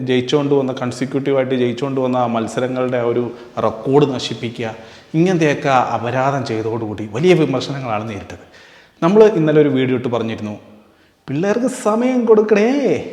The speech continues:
ഈ സീരീസിൽ തന്നെ അഞ്ച് മത്സരമുണ്ട്. ആദ്യം ഒരു മത്സരം ഇങ്ങനെ പത്ത് പതിമൂന്ന് റണ്ണ് തോറ്റപ്പോഴത്തേക്കും നിങ്ങളെല്ലാവരും ഇതിനെ അങ്ങ് തള്ളിപ്പറയാതെ ശശി തരൂർ വരെ ഒരു പോസ്റ്റ് ഇട്ടേക്കുന്ന കണ്ടു,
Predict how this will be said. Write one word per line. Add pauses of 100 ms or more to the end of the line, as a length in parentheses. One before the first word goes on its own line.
(200)
ഈ (320)
സീരീസിൽ
തന്നെ
അഞ്ച്
മത്സരമുണ്ട്. (340)
ആദ്യം
ഒരു
മത്സരം
ഇങ്ങനെ
പത്ത്
പതിമൂന്ന്
റണ്ണ്
തോറ്റപ്പോഴത്തേക്കും (400)
നിങ്ങളെല്ലാവരും
ഇതിനെ
അങ്ങ്
തള്ളിപ്പറയാതെ (260)
ശശി
തരൂർ
വരെ
ഒരു
പോസ്റ്റ്
ഇട്ടേക്കുന്ന
കണ്ടു,